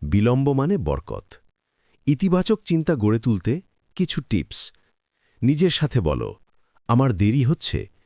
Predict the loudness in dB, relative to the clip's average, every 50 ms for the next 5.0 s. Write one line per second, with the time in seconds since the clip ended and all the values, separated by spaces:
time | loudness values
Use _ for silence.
0 | _ _ _ _ _ -2 0 2 2 2 2 0 0 -2 -2 -4 -2 -4 -6 -4
1 | -4 -2 -2 0 0 -2 -2 -4 -6 -8 -8 -10 -14 -18 _ _ _ _ _ _
2 | _ _ _ _ _ _ -4 0 2 2 2 2 0 0 0 -2 -2 0 -2 0
3 | 0 0 2 2 2 2 2 0 0 0 -2 -2 -2 -4 -2 0 2 2 2 0
4 | -2 -4 -4 -6 -12 -20 _ _ -2 0 2 2 2 0 -2 -4 -6 -10 -14 -14